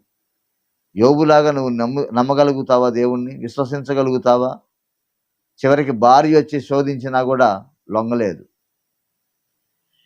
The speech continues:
దేవుణ్ణే నమ్మాడు, దేవుణ్ణే ఆశ్రయంగా చేసుకున్నాడు. వాస్తుల్ని, జ్యోతిష్కుల్ని పిలిపించుకొని వాటిని పాటించేటువంటి క్రమం లేదండి.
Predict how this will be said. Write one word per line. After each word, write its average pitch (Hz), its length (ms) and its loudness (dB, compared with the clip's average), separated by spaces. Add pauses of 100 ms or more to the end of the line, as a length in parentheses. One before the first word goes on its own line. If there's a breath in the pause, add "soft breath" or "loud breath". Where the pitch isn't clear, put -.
(220)
దేవుణ్ణే 143 440 4
నమ్మాడు, 135 420 0
దేవుణ్ణే 147 420 0
ఆశ్రయంగా 135 560 0
చేసుకున్నాడు. 101 720 -8 (800)
వాస్తుల్ని, 127 720 0
జ్యోతిష్కుల్ని 127 920 -2 (380)
పిలిపించుకొని 123 800 -4 (1400)
వాటిని 117 300 0
పాటించేటువంటి 131 800 -2
క్రమం 120 420 -6
లేదండి. 76 400 -8